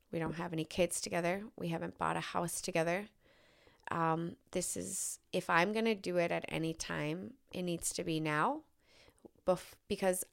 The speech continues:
I will not," and I, I ended up having this conversation with him, and it was very hard, but it was like, "I will not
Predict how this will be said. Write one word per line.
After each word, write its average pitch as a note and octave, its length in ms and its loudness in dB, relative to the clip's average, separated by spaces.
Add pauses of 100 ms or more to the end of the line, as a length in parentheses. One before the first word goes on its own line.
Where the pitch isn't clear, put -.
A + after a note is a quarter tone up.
(100)
I F#3 200 8
will G#3 200 0
not," E3 460 0 (160)
and F#3+ 220 0
I, E3 260 0 (800)
I F3+ 80 4
ended F#3 180 4
up E3 120 -2
having D3+ 260 -2
this D#3 160 -4
conversation E3 680 -4
with D3+ 140 -6
him, D#3+ 300 -6 (160)
and D3+ 140 -2
it D#3+ 80 -4
was E3+ 140 -2
very E3+ 220 -2
hard, D#3+ 280 -4
but E3 120 -2
it E3+ 100 -2
was E3+ 240 -2
like, F3 260 -2 (800)
"I G3+ 160 8
will B3 160 6
not F#3 480 4